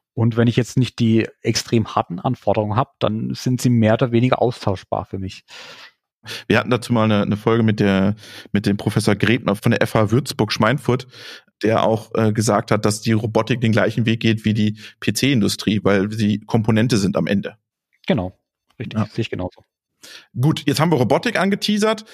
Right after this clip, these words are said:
Speaker 2: Jetzt gehen wir doch mal vielleicht noch einen ganz kleinen Schritt noch mal in die Logistik rein. Sie haben es gerade schon mal ein bisschen angesprochen. A G Vs ist gerade ein Riesenthema, weil da auch Patente gefallen sind,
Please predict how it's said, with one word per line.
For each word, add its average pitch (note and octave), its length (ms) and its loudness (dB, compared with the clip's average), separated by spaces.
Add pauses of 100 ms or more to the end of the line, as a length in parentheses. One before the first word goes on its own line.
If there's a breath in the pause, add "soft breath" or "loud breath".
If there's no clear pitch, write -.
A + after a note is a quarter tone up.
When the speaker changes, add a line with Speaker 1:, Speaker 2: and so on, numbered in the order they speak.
(100)
Speaker 2:
Jetzt C3 140 0
gehen E3 120 4
wir F3+ 60 2
doch F3+ 80 2
mal D#3 240 0 (160)
vielleicht D3+ 200 0
noch D3+ 100 2
einen A#2+ 80 -4
ganz E3+ 320 0
kleinen D#3+ 240 0
Schritt E3 180 -2
noch D3+ 80 2
mal C#3+ 100 4
in C3+ 60 0
die C#3 60 2
Logistik C#3 500 0
rein. F#2 140 0
Sie A2 80 2
haben A2+ 80 0
es G#2+ 60 -6
gerade C3+ 180 0
schon C#3+ 80 0
mal B2+ 60 2
ein A#2+ 40 0
bisschen A#2+ 180 -2
angesprochen. C#3+ 400 0
A B2+ 120 0
G A#2+ 200 0
Vs D3 340 0
ist B2+ 120 -2
gerade B2 260 0
ein A#2+ 40 0
Riesenthema, F3+ 880 0 (300 loud breath)
weil A2+ 160 2
da A#2 80 4
auch - 180 0
Patente G3 480 -2
gefallen D3+ 560 2
sind, D3 520 0